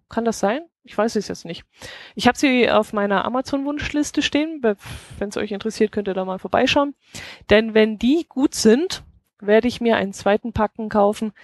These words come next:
damit ich dann irgendwie wechseln kann. Also jetzt für die Schiffsreise, da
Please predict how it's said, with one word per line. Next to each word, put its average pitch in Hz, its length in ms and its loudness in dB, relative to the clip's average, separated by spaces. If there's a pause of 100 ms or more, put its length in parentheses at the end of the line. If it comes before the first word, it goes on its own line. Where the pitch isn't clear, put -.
(200)
damit 190 260 0
ich 202 80 -4
dann 185 160 2
irgendwie 190 460 -6
wechseln 180 320 -2
kann. 170 280 -10
Also 175 380 -8
jetzt 185 180 -8
für 196 80 -8
die 190 100 -6
Schiffsreise, 202 580 2
da 185 220 2